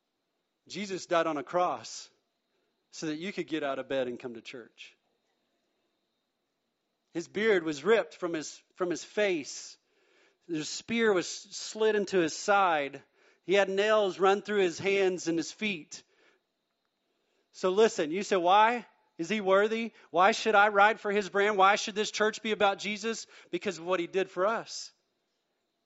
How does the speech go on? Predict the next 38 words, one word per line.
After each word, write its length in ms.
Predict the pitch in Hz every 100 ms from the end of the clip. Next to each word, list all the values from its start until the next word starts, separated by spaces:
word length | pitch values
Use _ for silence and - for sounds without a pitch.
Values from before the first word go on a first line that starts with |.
| _ _ -
Because 220 | 202 185
of 80 | 185
that, 380 | 208 254 208 -
I 160 | 185 233
can 240 | - 185
go 180 | 170 196
to 140 | 185
heaven 320 | 170 247 226 170
one 140 | 156
day. 100 | 151
Because 300 | 156 208 185
of 80 | 180
that, 200 | 240 247
I 120 | 226
can 140 | 247
have 220 | 190 190 185
security 560 | 185 - 285 240 151 - _ -
in 140 | 220
my 140 | 196
life. 340 | 185 185 190 180
Because 260 | 202 226
of 100 | 190
that, 220 | 190 269 214
I 120 | 247
can 200 | 226 190
feel 300 | - 233 214 - -
complete. 920 | 226 190 - 240 302 311 156 - - - _ _ -
And 100 | 233
so 140 | -
we 200 | 240 240
ride 440 | 226 208 220 294 233
for 160 | 277
his 260 | 240 269 226
brand, 380 | 185 208 208 214
and 160 | 202
it's 140 | 185 202
all 420 | 185 208 220 214 - -
about 460 | 196 190 185 190